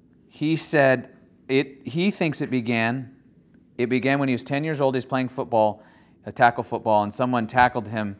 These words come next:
with a sharp chin strap, and it severed his bicep.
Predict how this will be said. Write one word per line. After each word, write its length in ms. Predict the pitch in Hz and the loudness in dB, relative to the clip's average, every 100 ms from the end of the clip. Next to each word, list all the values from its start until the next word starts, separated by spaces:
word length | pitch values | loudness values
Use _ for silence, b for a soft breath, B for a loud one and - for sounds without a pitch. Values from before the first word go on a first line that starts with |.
| b b b | b b b
with 140 | 117 107 | -6 -4
a 40 | |
sharp 320 | - 120 - | 4 4 4
chin 440 | - 139 131 127 - | -4 -4 -4 -8 -16
strap, 540 | - - 110 104 104 - | -16 0 4 4 2 -8
and 160 | 110 | -6
it 100 | 104 | -6
severed 320 | - 131 120 107 | -2 0 0 -2
his 120 | 95 | 2
bicep. 600 | 107 117 113 98 87 | 4 4 2 -4 -6